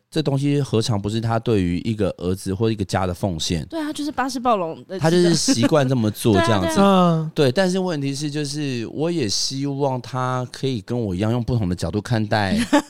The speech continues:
Speaker 1: 自己爱，
Speaker 2: <laughs>
Speaker 1: 自己关于爱的付出，
Speaker 2: 所以拿巴士暴龙给妈妈看，
Speaker 1: 这样。
Speaker 2: 对。
Speaker 1: 因为我妈常会讲说，就是“你怎么没有，你怎么没有想过，就是我，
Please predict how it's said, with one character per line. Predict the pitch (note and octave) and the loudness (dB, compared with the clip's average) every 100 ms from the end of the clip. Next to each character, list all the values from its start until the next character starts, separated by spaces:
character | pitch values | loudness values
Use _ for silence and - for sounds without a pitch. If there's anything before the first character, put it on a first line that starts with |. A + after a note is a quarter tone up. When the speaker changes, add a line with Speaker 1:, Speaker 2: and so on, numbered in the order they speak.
| F#4 - F#4 | -4 -4 -2
Speaker 1:
自 | C#3+ | 2
己 | - | 4
爱， | B3+ - C#4+ - | 2 2 0 2
Speaker 2:
<laughs> | A3+ - | 0 -2
Speaker 1:
自 | - | -2
己 | F#3 C3 | 2 4
关 | G#2+ C#3 | 4 4
于 | B2 | 4
爱 | C3 A2+ | 2 2
的 | G2+ | 2
付 | - A2 | 2 0
出， | - | 2
Speaker 2:
所 | C#4+ | 2
以 | - | 4
拿 | F2+ - | 2 2
巴 | - C#4 | 2 2
士 | B3+ | 0
暴 | A#3+ | 0
龙 | G#3 | 0
给 | F#3+ | -2
妈 | D#3+ D#3+ | -6 -6
妈 | E3 | -6
看， | E3+ F#3+ G3 - | -6 -6 -8 -14
Speaker 1:
这 | C#3 | -8
样。 | F#3 - | -6 -4
Speaker 2:
对。 | B3+ - | -6 0
Speaker 1:
因 | C4+ | 4
为 | |
我 | A#3+ | 4
妈 | E3+ G#3+ | 6 4
常 | E3+ E3 | 4 4
会 | F#3+ | 4
讲 | C#3+ G#2 | 2 0
说， | - D3+ D#3 D#3 D#3+ D#3+ - _ _ _ _ _ _ - | 0 4 6 6 4 2 -4 _ _ _ _ _ _ 0
就 | F#3 | 2
是 | E3+ F#3 E3+ | 4 4 4
“你 | D#3 | 2
怎 | D#3 | 2
么 | A2+ | 2
没 | A#2+ | 2
有， | C3+ - - D#3 | 0 -4 -10 -6
你 | E3+ | 0
怎 | D3+ | 2
么 | |
没 | A#2+ | 2
有 | C3 C#3 | 2 0
想 | - F2 G2 | 0 -2 2
过， | C3 | 2
就 | B2+ | 2
是 | C3 | 2
我， | G#2 | 2